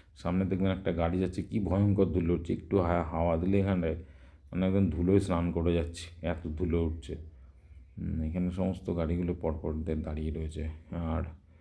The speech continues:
এখান থেকে গাড়িগুলোকে ঘোরাচ্ছে, কী কারণে বুঝতে পারছি না। ওদিকে, আহ,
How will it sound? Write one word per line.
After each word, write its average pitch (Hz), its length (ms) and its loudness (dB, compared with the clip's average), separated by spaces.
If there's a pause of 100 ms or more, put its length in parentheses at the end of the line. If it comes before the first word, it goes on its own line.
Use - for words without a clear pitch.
(300)
এখান 95 340 0
থেকে 95 420 0
গাড়িগুলোকে 87 580 0
ঘোরাচ্ছে, 78 840 -4
কী 82 120 -6
কারণে 90 340 -2
বুঝতে 85 340 -8
পারছি 85 260 -6
না। 82 100 0
ওদিকে, 87 540 0
আহ, - 340 -6